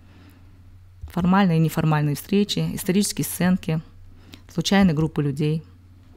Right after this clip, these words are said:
На данной картинке мы видим, а, чёрно-белые рисунки,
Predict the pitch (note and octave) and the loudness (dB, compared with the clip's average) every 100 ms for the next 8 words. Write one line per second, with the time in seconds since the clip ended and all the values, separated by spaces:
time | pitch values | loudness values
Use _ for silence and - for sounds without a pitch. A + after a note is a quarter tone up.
0 | - - - - - - - - - - | -20 -20 -20 -20 -20 -20 -20 -20 -20 -14
1 | - F3+ A3 A#3 F#3 - - G#3+ - E3 | -6 2 6 6 4 -4 2 2 2 -2
2 | D#3+ G3+ F#3+ F#3 - - - - - - | 0 2 2 -2 -10 -20 -20 -20 -20 -10
3 | F3 E3+ D#3 - E3+ F#3 F3 D#3+ D3 C#3 | -4 -2 -2 -4 0 0 2 0 -2 -4
4 | D3+ - - - - - D#3+ - G3+ A#3 | -8 -14 -20 -20 -18 -8 -6 2 4 4
5 | A#3+ | 0